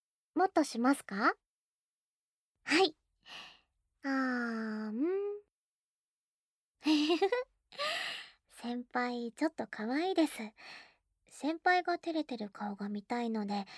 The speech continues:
次回もやっていいですか？私？あ、私は別に大変じゃないですよ。先輩が喜んでくれるなら、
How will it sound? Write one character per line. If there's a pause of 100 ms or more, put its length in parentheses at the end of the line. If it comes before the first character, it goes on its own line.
(680)
次
回
も
や
っ
て
い
い
で
す
か？ (1600)
私？ (1080)
あ、
私
は
別
に
大
変
じ
ゃ
な
い
で
す
よ。 (720)
先
輩
が (240)
喜
ん
で
く
れ
る
な
ら、